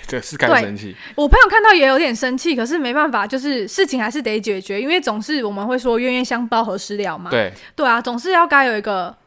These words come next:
Speaker 2: 圆满的收场嘛。所以很特-，我要说很特别，是因为这个男生怎么教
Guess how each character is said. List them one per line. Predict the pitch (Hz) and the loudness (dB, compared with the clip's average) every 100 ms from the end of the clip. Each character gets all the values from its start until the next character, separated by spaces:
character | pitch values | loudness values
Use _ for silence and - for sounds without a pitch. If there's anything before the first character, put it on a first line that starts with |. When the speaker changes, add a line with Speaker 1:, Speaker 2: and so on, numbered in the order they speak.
| - | -4
Speaker 2:
圆 | 254 302 | 0 2
满 | 254 | 2
的 | |
收 | 254 294 311 | 4 2 2
场 | 294 214 | 0 -2
嘛。 | 214 196 - - - | -2 -2 -8 -20 -20
所 | - 381 | -4 2
以 | 453 | 4
很 | 339 | 4
特-， | 302 381 | 4 2
我 | 233 247 | 4 2
要 | |
说 | 349 392 | 2 0
很 | 240 | 0
特 | 330 | 0
别， | 240 214 | -2 -4
是 | 226 269 | -6 -8
因 | 269 | -4
为 | 240 190 - - | -4 -6 -14 -4
这 | 381 | -2
个 | 339 | 0
男 | 214 226 | -2 -4
生 | 220 226 220 226 _ _ _ _ | -4 -4 -6 -12 _ _ _ _
怎 | - 233 | -8 -4
么 | 233 233 | -4 -4
教 | 294 262 277 | 0 2 2